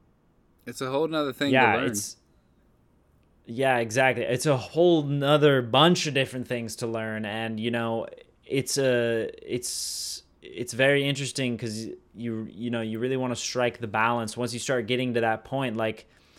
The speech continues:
Speaker 2: because, you know, I'm getting advice from various contacts and it's like, "Oh, you gotta fucking start a Twitter and you gotta fucking blah, blah, blah."
Speaker 1: You gotta
Speaker 2: And it's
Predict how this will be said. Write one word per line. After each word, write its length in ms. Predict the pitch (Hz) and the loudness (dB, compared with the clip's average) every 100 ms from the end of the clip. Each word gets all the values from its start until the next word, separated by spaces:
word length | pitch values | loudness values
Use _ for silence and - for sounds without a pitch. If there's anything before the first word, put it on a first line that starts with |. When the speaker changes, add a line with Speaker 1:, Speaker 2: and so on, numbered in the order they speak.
| _ _ _ _ _ _ | _ _ _ _ _ _
Speaker 2:
because, 280 | 123 139 120 | -2 0 0
you 60 | |
know, 140 | 131 123 | 0 4
I'm 320 | 123 127 123 | 2 2 0
getting 560 | 127 127 123 120 117 - _ _ - - _ _ _ - _ - | 2 4 2 -2 -6 -10 _ _ -18 -18 _ _ _ -20 _ -6
advice 580 | 117 104 120 123 117 | -4 4 8 8 6
from 220 | - 123 117 | -4 -4 -2
various 760 | 120 120 117 113 - - - _ | 2 2 2 0 -2 -6 -8 _
contacts 1080 | - 123 117 117 117 110 104 - - - - | -6 -2 -2 0 2 4 2 -2 -8 -8 -6
and 380 | 82 110 104 104 | -4 -4 -4 -4
it's 180 | 101 - | -8 -6
like, 240 | 95 92 147 | -4 -4 -2
"Oh, 200 | 160 143 | 0 0
you 140 | 147 | -2
gotta 200 | 143 131 | -2 -6
fucking 480 | 123 123 123 123 123 | -8 -12 -10 -10 -10
start 320 | - 151 135 | -4 -2 -2
a 20 | |
Twitter 500 | 123 147 151 131 120 | -6 -2 0 0 -2
and 100 | 113 | -4
you 80 | 120 | -4
gotta 260 | 131 120 120 | -2 0 -2
fucking 300 | 127 131 127 | -6 -8 -6
blah, 120 | 135 | -4
blah, 100 | 139 | -2
blah." 80 | 139 | -4
Speaker 1:
You 160 | 113 117 | -6 -6
gotta 180 | 127 123 | -4 -4
Speaker 2:
And 60 | |
it's 60 | 127 | -2